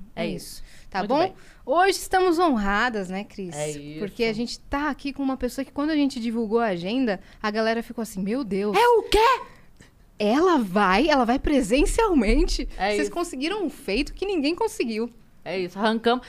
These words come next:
Speaker 1: Na verdade, assim, a gente sequestrou mesmo, foi uma coisa meio criminosa, na
Speaker 2: Sim.
Speaker 1: verdade, né? Mas é.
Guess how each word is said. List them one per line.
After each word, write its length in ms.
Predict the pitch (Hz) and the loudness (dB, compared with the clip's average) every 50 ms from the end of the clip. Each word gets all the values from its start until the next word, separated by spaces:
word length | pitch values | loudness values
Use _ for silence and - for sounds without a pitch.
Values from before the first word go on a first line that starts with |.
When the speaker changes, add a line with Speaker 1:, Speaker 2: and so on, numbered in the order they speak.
| - - - | -14 -6 -2
Speaker 1:
Na 80 | 269 | 0
verdade, 340 | 277 277 294 311 330 339 - | 2 4 4 4 4 4 2
assim, 300 | 415 392 - 214 165 156 | 0 0 0 -4 -2 -2
a 80 | 156 165 | -2 -2
gente 260 | 180 196 208 - 247 | -2 -2 -4 -4 -4
sequestrou 680 | 220 - 240 220 226 302 339 - - - 262 233 233 254 | -4 -2 -2 0 0 0 -2 0 0 2 4 4 4 4
mesmo, 640 | 247 226 214 208 208 214 220 226 233 277 311 359 370 | 4 4 4 6 6 4 4 2 0 -2 -2 -2 -2
foi 160 | - - 226 | 0 0 0
uma 100 | 226 226 | 2 2
coisa 260 | - 240 214 196 220 | 0 0 0 0 0
meio 320 | 196 202 208 214 214 220 220 | 0 2 2 4 4 2 2
criminosa, 1040 | 220 - - - 214 214 214 247 240 220 208 185 185 190 196 208 233 240 240 285 294 | 0 -6 -4 0 0 2 2 4 4 4 6 6 6 6 6 4 4 2 0 -2 -2
na 80 | 269 247 | -2 -2
Speaker 2:
Sim. 60 | 180 | 0
Speaker 1:
verdade, 680 | 185 180 - - 170 170 165 160 175 190 202 240 269 269 | 0 0 2 4 4 4 4 2 0 -2 -4 -8 -8 -6
né? 160 | 220 180 208 | -4 -6 -6
Mas 260 | 277 302 285 254 254 262 | -6 -6 -8 -8 -8 -8
é. 100 | 302 | -8